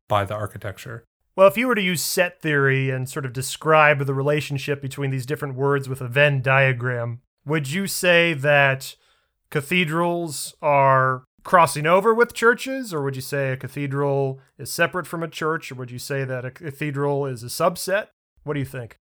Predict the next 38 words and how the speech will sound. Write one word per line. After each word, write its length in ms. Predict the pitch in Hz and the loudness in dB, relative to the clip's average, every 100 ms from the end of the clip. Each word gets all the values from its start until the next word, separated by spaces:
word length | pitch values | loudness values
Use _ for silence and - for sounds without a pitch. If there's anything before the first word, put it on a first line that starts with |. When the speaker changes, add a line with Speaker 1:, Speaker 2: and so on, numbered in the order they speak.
| _ | _
Speaker 1:
Yeah, 380 | - 156 127 104 | 2 4 6 4
I 100 | 123 | 4
think 280 | 135 175 165 | 2 0 -4
you 80 | 175 | -4
can 180 | 165 147 | -2 0
have 280 | 143 139 135 | 2 0 0
cathedrals 580 | 135 - 135 131 123 | -4 -4 -4 -2 -2
that 120 | - 113 | 0 2
are 100 | 110 | 2
non-religious. 840 | 107 117 110 110 110 143 143 - | 2 2 0 -2 -2 -4 -6 -10
So 220 | - 117 | -4 -2
going 260 | 110 113 107 | 0 -2 -2
back 240 | 104 107 - | -2 -4 -4
to 80 | |
my, 360 | 117 107 104 104 | -4 0 0 0
um, 420 | 101 101 101 101 - _ _ | 0 -2 -4 -8 -12 _ _
ice 460 | 123 117 113 - - | 0 0 0 -4 -6
sculptures, 640 | - - 117 - 131 135 - | -4 0 0 -2 -4 -4 -6
you 80 | |
can 140 | - 110 | -8 -2
have 260 | 107 104 - | -2 -2 -4
ice 220 | 117 113 | -4 -2
cathedrals, 840 | - 120 - 113 135 147 156 - - | -2 -4 -4 -4 -2 -4 -6 -10 -10
and 120 | - 110 | -6 -4
then 200 | 107 107 | -2 -4
you 100 | 107 | -4
can 160 | 120 | -4
have 600 | 110 107 104 104 104 - | -2 0 0 -2 -6 -12
cathedrals 600 | - 117 120 110 117 110 | -10 -8 -6 -6 -4 -4
that 120 | 117 107 | -2 -2
are 100 | 104 | -4
also 280 | 98 - | -6 -8
churches, 640 | 104 135 139 180 165 156 - | -6 -6 -6 -8 -8 -10 -12
and 140 | 127 113 | -12 -8
then 140 | 110 | -8
you 100 | 107 | -8
can 140 | 123 | -10
have 420 | 107 110 107 107 | -8 -4 -6 -8